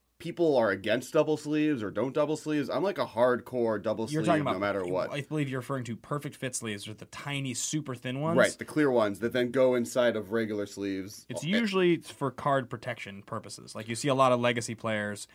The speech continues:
Speaker 2: and now some, now some modern players with, you know, high value decks that do this.
Speaker 1: Right. Well, I mean, what it comes down to is there's thousands of dollars on the table, and people can be dumb and clumsy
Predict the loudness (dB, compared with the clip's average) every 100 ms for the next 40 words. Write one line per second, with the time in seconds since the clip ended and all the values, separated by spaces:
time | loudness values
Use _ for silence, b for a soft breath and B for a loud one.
0 | -10 -6 0 0 -2 -10 -10 -2 0 0
1 | 0 -2 0 -2 -4 -6 -6 -6 -10 b
2 | b b -10 -10 -10 -12 -8 -6 -8 -2
3 | 0 0 0 -4 -6 -10 -12 -16 -18 -18
4 | -16 -16 -18 b b b b -2 2 2
5 | 4 6 6 2 b b -2 -2 0 2
6 | 2 4 2 2 2 0 2 2 2 2
7 | 2 2 2 -2 -4 0 0 -2 -2 0
8 | 2 0 -4 -10 -4 -4 -6 -12 -8 -6
9 | -4 -2 -4 -4 -4 -2 0 -2 -2 -4
10 | -4 -6 -6 -2 -2 -2